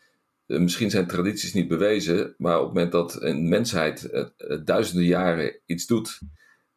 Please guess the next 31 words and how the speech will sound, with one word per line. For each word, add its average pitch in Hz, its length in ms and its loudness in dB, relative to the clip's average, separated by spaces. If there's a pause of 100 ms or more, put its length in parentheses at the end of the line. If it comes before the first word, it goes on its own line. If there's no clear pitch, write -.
(120)
dan 90 320 0
kan 104 160 2
het 95 320 -2 (360)
toch - 180 -2
niet 95 140 2
anders 92 240 0
zijn 90 220 2
dat 85 160 0
daar 87 240 2
iets 85 160 -4
in 117 180 0
zit - 380 -4
wat - 380 -4
klopt. - 500 -2
En 78 120 -4
ook 85 180 2
al, 82 440 2
ook 87 180 0
al 80 180 2
hadden 90 200 -2
ze 80 100 -4
die 82 120 0
kennis 104 400 -2
toen 85 180 2
nog 78 160 -6
niet 78 200 -4
van, 78 300 -6
van - 240 -6
wat 85 140 0
het 82 140 -10
was, 95 440 -2